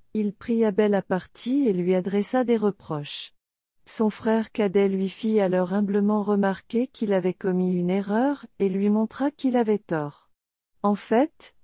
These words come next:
la haine de sa haine à l'égard de son frère remontait au jour où le Seigneur avait agréé l'offrande de cinquième dernier.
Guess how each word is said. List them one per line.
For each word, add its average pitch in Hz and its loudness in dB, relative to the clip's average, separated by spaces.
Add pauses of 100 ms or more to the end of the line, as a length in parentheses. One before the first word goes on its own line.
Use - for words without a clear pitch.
(140)
la 190 4
haine 185 2
de 190 2
sa 214 -2 (580)
haine 233 4
à 247 4
l'égard 233 2
de 202 -2
son 185 -4
frère 208 -4
remontait 175 -2
au 170 -2
jour 220 0
où 254 0
le 202 0
Seigneur 208 0
avait 180 -2
agréé 175 -2
l'offrande 220 0
de 165 -6
cinquième 226 -2
dernier. 180 -2